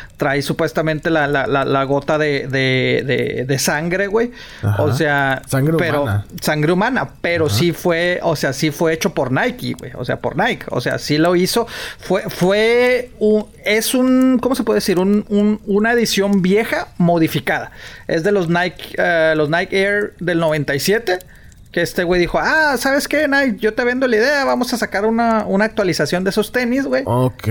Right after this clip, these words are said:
Speaker 1: Pero los
Speaker 2: Ah,
Speaker 1: vamos a
Speaker 2: chinga.
Speaker 1: hacer a mi manera". Y Nike dijo, "Arre". Y pues le pusieron esto. Entonces te digo, pues sí,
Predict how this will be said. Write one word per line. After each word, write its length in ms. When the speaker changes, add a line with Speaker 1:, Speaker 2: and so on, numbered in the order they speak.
Speaker 1:
Pero 340
los 180
Speaker 2:
Ah, 40
Speaker 1:
vamos 180
a 60
Speaker 2:
chinga. 40
Speaker 1:
hacer 240
a 60
mi 100
manera". 460
Y 160
Nike 160
dijo, 320
"Arre". 460
Y 120
pues 180
le 80
pusieron 400
esto. 220
Entonces 420
te 80
digo, 220
pues 140
sí, 180